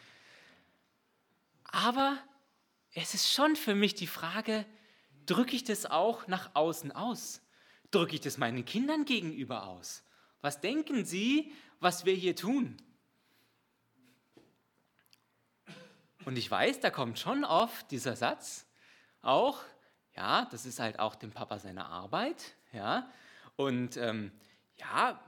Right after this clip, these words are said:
wir machen das halt eben, weil sich vielleicht auch niemand anders gefunden hat.“ Ähm, und wir machen das, weil das eben dazugehört. Aber wir machen's ja auch, weil's uns Freude macht. Aber das müssen wir auch mal ausdrücken nach außen. Das muss auch mal jemand sehen,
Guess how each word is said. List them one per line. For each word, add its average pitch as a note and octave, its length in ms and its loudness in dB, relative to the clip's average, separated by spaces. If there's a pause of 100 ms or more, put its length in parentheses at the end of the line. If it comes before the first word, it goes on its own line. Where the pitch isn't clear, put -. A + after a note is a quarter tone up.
(120)
wir A#2+ 100 -10
machen B2+ 260 -2
das G3+ 180 -2
halt A#3+ 140 4
eben, A#3+ 500 0
weil A#2 160 -4
sich - 240 -10
vielleicht - 300 -10
auch - 120 -12
niemand A#2+ 300 -4
anders A#2 340 -4
gefunden F#3 520 2
hat.“ C#4+ 320 0 (440)
Ähm, B2+ 380 4 (580)
und A#2 160 -6
wir G2+ 80 -8
machen A2 280 -2
das, C#4+ 280 2
weil A#2 160 0
das A2+ 160 -6
eben A2+ 320 -4
dazugehört. E3+ 960 -4 (1700)
Aber - 200 -8
wir C#3 100 -4
machen's D3 320 -2
ja A3+ 100 0
auch, C#4 280 4 (120)
weil's F#3+ 220 -4
uns G#3 160 -6
Freude C#4 400 -4
macht. - 480 -12 (760)
Aber C3 140 -4
das B2 160 -2
müssen C#3+ 240 0
wir B2 100 4
auch A2 140 2
mal A#2 160 0
ausdrücken C#4+ 680 2
nach E3 200 -4
außen. A#2+ 280 -4
Das B2 140 -6
muss C3+ 140 -4
auch C#3 100 2
mal A#2 120 2
jemand A2+ 280 0
sehen, D3+ 420 -2